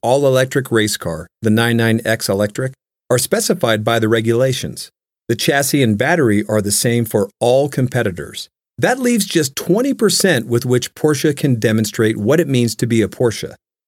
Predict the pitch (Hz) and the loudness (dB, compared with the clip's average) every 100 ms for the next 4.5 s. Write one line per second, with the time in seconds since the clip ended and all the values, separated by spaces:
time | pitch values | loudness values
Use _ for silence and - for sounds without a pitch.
0 | _ _ - 190 254 147 170 190 123 107 | _ _ -4 0 2 2 0 2 0 0
1 | 117 110 117 110 - 104 104 117 104 107 | 0 2 2 0 0 -2 -2 -6 -2 0
2 | 98 107 101 95 - 120 120 78 67 - | 2 0 0 -4 -2 -2 -2 -8 -12 -18
3 | _ - 123 175 170 170 165 156 151 139 | _ -2 2 4 4 4 4 2 0 0
4 | 120 117 - 117 | 0 0 -2 -4